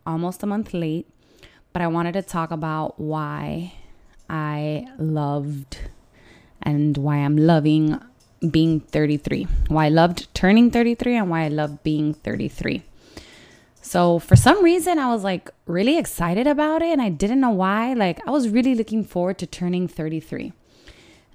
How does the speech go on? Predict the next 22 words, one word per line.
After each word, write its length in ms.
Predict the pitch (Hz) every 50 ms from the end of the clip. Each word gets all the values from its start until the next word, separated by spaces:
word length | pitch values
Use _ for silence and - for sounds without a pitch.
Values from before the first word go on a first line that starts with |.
| _ _ _ _
And 420 | 175 175 170 165 165 165 165 160
in 80 | 160 156
previous 400 | - - 226 233 233 247 - -
episodes, 480 | 202 185 - 180 - 180 175 175 160 -
I 100 | 160 147
t-, 140 | - - - _ _ _
talked 300 | - - 160 160 - -
about 340 | 170 156 160 156 156 147 175
how 440 | - - - 156 151 151 151 147 -
I 80 | - 156
love 360 | 151 151 151 151 147 143 147 - -
angel 260 | 170 170 165 151 160
numbers, 680 | 151 147 139 - - 80 76 - - - - - - - - - - - -
and 100 | 160 160
I 40 | 160
really 280 | 160 170 165 160 160
do. 220 | 143 - 135 - 151 - - - - -
Like, 220 | 151 151 151 -
I 80 | 151 147
see 180 | 147 - 160
them 160 | 156 151 156 -
everywhere. 640 | 202 208 214 214 214 208 202 202 196 202 196 196